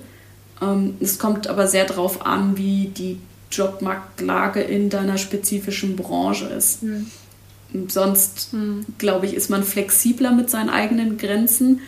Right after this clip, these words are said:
Speaker 1: wenn man nicht so viel Auswahl hat. Allerdings, wenn man die Auswahl hat, spricht absolut nichts dagegen, dann auch in solchen Situationen direkt zu sein und zu sagen,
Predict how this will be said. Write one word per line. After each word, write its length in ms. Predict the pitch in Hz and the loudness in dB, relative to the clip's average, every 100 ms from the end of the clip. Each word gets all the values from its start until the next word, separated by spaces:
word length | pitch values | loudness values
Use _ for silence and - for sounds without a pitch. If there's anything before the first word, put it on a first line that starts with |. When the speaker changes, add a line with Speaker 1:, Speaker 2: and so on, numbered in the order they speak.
| - - | -14 -2
Speaker 1:
wenn 140 | 196 | 2
man 120 | 196 | 4
nicht 140 | 208 208 | 4 2
so 80 | 220 | 0
viel 200 | - - | -2 -2
Auswahl 560 | 190 226 - 220 240 | 0 0 0 0 0
hat. 240 | 254 - - - - - - - - - - - - - - | 0 -4 -8 -16 -20 -20 -20 -20 -20 -20 -20 -20 -20 -20 -4
Allerdings, 460 | 175 185 190 233 208 | 0 2 2 2 4
wenn 100 | 196 | 2
man 100 | 190 | 2
die 100 | 180 | 2
Auswahl 480 | 185 202 - 180 185 | 2 2 0 -2 0
hat, 300 | 247 - - - - | -4 -6 -14 -18 -12
spricht 480 | - - 208 202 - | -10 -8 -6 -4 -2
absolut 380 | 202 208 202 202 | -2 -2 -2 -2
nichts 240 | 202 - | -2 -2
dagegen, 500 | 190 185 185 190 196 | -2 -2 -2 -2 -2
dann 200 | 190 185 | -2 -4
auch 280 | 196 190 190 | -2 -2 -2
in 80 | 196 | -4
solchen 300 | 196 196 196 | -2 -2 -4
Situationen 680 | 196 - 196 196 - 202 202 - - - - | -4 -4 -4 -4 -2 0 0 -6 -18 -8 -2
direkt 380 | 185 - - - | 0 0 -2 2
zu 140 | 247 | 2
sein 280 | 185 180 185 | 4 2 2
und 100 | 190 | -2
zu 100 | 190 | -2
sagen, 500 | 185 185 185 196 | 0 0 0 0